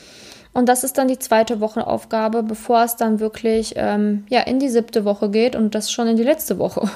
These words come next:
<laughs> Die kommt dann wieder nächste Woche Sonntag raus, die Folge. Bis dahin hast du halt jetzt einiges zu tun. Und ich hoffe, ich konnte dir wertvolle Impulse schenken.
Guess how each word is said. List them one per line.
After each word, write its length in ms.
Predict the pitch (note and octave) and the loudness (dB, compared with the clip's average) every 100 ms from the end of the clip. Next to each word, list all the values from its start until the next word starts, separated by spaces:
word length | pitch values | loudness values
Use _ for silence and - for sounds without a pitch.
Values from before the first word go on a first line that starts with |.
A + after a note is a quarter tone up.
| A#3 - B3 - | -2 0 -2 -6
<laughs> 480 | - - - - - | -16 -14 -16 -8 -4
Die 80 | |
kommt 300 | A#3+ B3+ A#3+ | 0 2 2
dann 120 | A#3 A3+ | 2 2
wieder 200 | A3+ A3 | 4 4
nächste 360 | A3 A3 G#3+ | 2 0 -4
Woche 240 | G#3+ G3+ G#3 | -4 -2 -2
Sonntag 400 | B3 C#4 A#3+ A#3+ | -2 -2 -4 0
raus, 260 | A3+ A3+ | 0 0
die 100 | A#3 | -4
Folge. 400 | A3+ A#3 A3 A3 | -2 2 2 0
Bis 240 | A3 G#3+ - | -4 -4 0
dahin 500 | G#3+ A3 A3+ A3+ A3 | 0 2 2 2 2
hast 220 | G#3+ - | -2 -4
du 100 | G3+ | -2
halt 300 | G#3+ G#3+ A3 | 0 0 -2
jetzt 260 | C#4+ - | -8 -4
einiges 420 | A3 A#3 A#3 A3+ - | 0 2 2 -2 -4
zu 100 | - | 0
tun. 180 | G4 B4+ B4+ - - - - | 0 0 -2 -16 -20 -20 -4
Und 160 | C4+ C4+ | 0 0
ich 100 | C4 | 0
hoffe, 160 | C#4 | 0
ich 120 | C4+ - | -2 0
konnte 240 | B3+ A3+ | -2 0
dir 160 | A#3+ A#3 | 0 2
wertvolle 380 | A#3+ - A#3 | 0 0 0
Impulse 460 | A3 G#3+ C#4 C#4 C4+ | 0 2 2 2 0
schenken. 680 | - B3+ B3 B3 A#3 A#3+ | 0 0 -2 -2 -2 -2